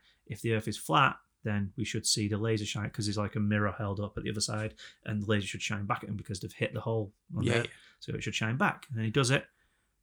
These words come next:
Speaker 1: and he goes, "No, that's, that's strange. It, it's not shining back. What's going on?"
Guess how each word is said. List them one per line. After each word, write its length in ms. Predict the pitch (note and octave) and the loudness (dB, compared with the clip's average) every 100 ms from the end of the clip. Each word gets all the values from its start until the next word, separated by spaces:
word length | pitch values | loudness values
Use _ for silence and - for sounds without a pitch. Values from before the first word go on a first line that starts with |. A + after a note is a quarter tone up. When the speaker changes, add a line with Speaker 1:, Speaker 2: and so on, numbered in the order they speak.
| _ | _
Speaker 1:
and 80 | A2 | -2
he 60 | |
goes, 340 | G#2+ G#2 G2+ - _ _ _ _ | 0 0 -2 -8 _ _ _ _
"No, 400 | A#2 A#2+ A#2 G2+ A2 | -2 0 2 0 -2
that's, 180 | A2+ - | -6 -4
that's 200 | A#2 G#2+ | -4 -4
strange. 520 | - A2+ G#2+ G2+ - | -2 -2 0 -2 -6
It, 100 | - G#2+ | -10 -10
it's 140 | A2+ | -8
not 120 | - - | -8 -6
shining 260 | G#2+ G#2 | -4 -2
back. 180 | G2 - | -4 -6
What's 120 | - | -8
going 240 | - G#2+ A2 | -4 -2 0
on?" 140 | G#2+ | -4